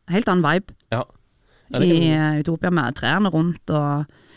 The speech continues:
Speaker 1: selvfølgelig mindre venue der da, men
Speaker 2: Ja.
Speaker 1: ja, det var en annen stemning.
Speaker 2: Ja. Har det, har det noen artister dere jobber med for tjue tjuefire?
Speaker 1: Ja.
Speaker 2: Ja, kan du si hvem det er?
Speaker 1: Eh, nei, da tror jeg, eh,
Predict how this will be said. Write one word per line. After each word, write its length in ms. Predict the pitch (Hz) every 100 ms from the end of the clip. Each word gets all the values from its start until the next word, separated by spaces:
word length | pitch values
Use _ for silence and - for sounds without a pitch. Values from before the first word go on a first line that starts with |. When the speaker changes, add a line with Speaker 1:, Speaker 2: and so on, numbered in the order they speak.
| - _ -
Speaker 1:
selvfølgelig 380 | 170 175 170 151
mindre 600 | 147 151 180 185 151 143
venue 320 | 139 147 180
der 180 | 160 196
da, 80 | 226
men 260 | 175 151 151 _ _ _ _ _ _ - -
Speaker 2:
Ja. 100 | 113 - - _ _
Speaker 1:
ja, 140 | 92 165 - _ _ _
det 100 | 190
var 80 | 190
en 60 | 240
annen 160 | 151
stemning. 400 | 175 160 131 143 214 _ _ _
Speaker 2:
Ja. 80 | 117 - - - _ - - -
Har 180 | - 139
det, 100 | 185 147
har 180 | 98 123
det 120 | 165
noen 180 | 117 110
artister 340 | 107 - 117
dere 200 | 110 104
jobber 240 | 101 101 165
med 420 | 180 101 98 90 -
for 200 | 101 101
tjue 200 | 101 107
tjuefire? 420 | 120 110 95 123 - -
Speaker 1:
Ja. 240 | - - 262 - - -
Speaker 2:
Ja, 120 | 110 - -
kan 120 | -
du 60 | 104
si 180 | - 120
hvem 180 | 95 95
det 80 |
er? 180 | - 135 - - - - - - - -
Speaker 1:
Eh, 340 | 208 196 - -
nei, 240 | 180 196 311 -
da 180 | 233 262
tror 300 | 247 226 254
jeg, 200 | 285 233
eh, 260 | 214 196